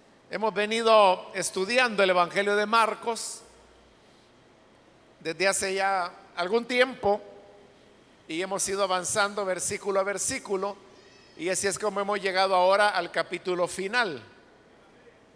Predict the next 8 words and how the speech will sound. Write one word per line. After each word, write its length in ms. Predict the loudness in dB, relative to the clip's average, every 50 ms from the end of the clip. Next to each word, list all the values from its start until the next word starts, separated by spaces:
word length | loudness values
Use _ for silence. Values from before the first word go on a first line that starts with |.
| _ _ -10
donde 240 | -8 -6 -4 -2 0
vamos 340 | 0 0 0 0 -2 0 0
a 100 | 0 0
leer 480 | 2 2 2 2 2 0 0 -2 -6 -10 -14 -20 -20 -20 -20 -20 -20 -20 -20 _ _ _ _ _ _ _ _ _ _ _ _ _ _ _ _ _ _ _ _ _ _ _ _ _ _ _ _ _ _ _ _ _ _ _ -12
la 160 | -8 -8 -6
palabra 440 | -4 -4 -2 0 0 -2 0 -2 -2
de 140 | -4 -4 -4
Dios. 420 | -6 -10 -10 -12 -14 -18 -20 -20